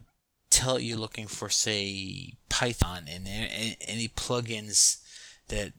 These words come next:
is available for that will pop up, and you can load 'em in. So it kinda, uh, gives you a, a, like, a working library to, to,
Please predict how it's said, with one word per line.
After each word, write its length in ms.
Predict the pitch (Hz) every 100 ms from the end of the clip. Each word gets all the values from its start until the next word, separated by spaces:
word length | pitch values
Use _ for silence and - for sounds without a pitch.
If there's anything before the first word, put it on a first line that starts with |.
| _
is 220 | - 101
available 460 | 98 107 113 110 101
for 200 | - 107
that 180 | 101 71
will 80 |
pop 360 | - - 113 -
up, 160 | 113 107
and 120 | 104
you 80 | 98
can 300 | 104 87 - _ _ _ _ -
load 340 | 113 123 117
'em 120 | 110
in. 300 | 113 117 98 95
So 640 | - 120 107 101 92 82 -
it 260 | 80 -
kinda, 380 | - 120 90 73 _ - - - _ -
uh, 240 | - - - _ - -
gives 320 | 113 107 107
you 220 | 104 90
a, 120 | 67 - -
a, 60 |
like, 240 | 101 110 101
a 40 |
working 380 | 104 110 - 104
library 720 | 101 107 104 95 95 95 95 -
to, 320 | - 101 95 - _ - - _
to, 280 | - 98